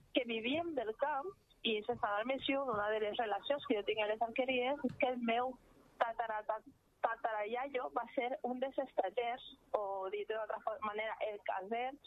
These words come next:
de les alqueries, de l'alqueria de Sant Albert. També és parlar de les persones que han treballat al camp durant anys, que hem cuidat d'aquestes cases, que hem estat relacionades amb l'agricultura, i és,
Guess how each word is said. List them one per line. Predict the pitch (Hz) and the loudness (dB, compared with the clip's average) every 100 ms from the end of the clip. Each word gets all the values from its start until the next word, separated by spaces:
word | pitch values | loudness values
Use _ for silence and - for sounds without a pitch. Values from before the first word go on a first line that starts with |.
| - - | -20 -6
de | - 214 | -2 0
les | 208 | 0
alqueries, | 214 - 202 196 208 226 240 | -4 -2 -2 0 -2 -2 -4
de | - | -2
l'alqueria | 202 208 196 196 | -2 -2 -2 0
de | 214 | -2
Sant | 220 190 | -2 -2
Albert. | 165 165 160 277 - - _ - - | 0 0 -2 -6 -14 -20 _ -20 -14
També | 202 208 220 | -2 0 0
és | - | 0
parlar | 269 254 247 294 | 0 2 0 0
de | 214 | 0
les | 202 - | -2 4
persones | - 196 208 | 6 6 4
que | - | 2
han | 208 | 4
treballat | 220 202 196 196 196 | 4 6 4 4 4
al | 196 | 4
camp | 202 202 | 4 4
durant | 196 202 220 | 2 4 4
anys, | 285 330 - | 2 0 2
que | 233 | 0
hem | |
cuidat | 226 220 202 185 | 4 2 4 2
d'aquestes | 190 196 - | 2 0 2
cases, | 262 262 285 277 - | 0 4 2 2 2
que | 208 | 0
hem | 196 | 0
estat | 190 233 208 214 | 4 6 6 4
relacionades | 214 180 - 185 202 226 185 180 - - | 4 2 2 2 4 4 4 0 0 0
amb | 185 185 | 2 0
l'agricultura, | 180 190 - 233 262 277 339 - - - - - | -2 -2 -4 -2 -2 -2 -4 -8 -14 -14 -12 -4
i | 233 226 220 220 - - | 0 2 0 -2 -6 -2
és, | 240 277 | -2 0